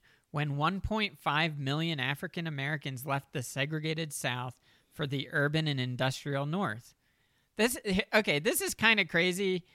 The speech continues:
and I don't know if it's coincidence, but his dad's name was Henry Cleveland Owens.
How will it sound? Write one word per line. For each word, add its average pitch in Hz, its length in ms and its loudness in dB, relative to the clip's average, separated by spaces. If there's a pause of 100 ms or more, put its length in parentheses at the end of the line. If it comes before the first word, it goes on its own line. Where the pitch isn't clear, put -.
(400)
and 147 160 2
I 175 80 6
don't 208 120 2
know 156 140 2
if 135 80 -2
it's 147 160 -6
coincidence, 165 680 -4
but - 140 -6
his 160 160 2
dad's 160 400 4
name 170 220 -2
was 135 160 -4
Henry 151 400 -2
Cleveland 139 560 -4
Owens. 123 420 -4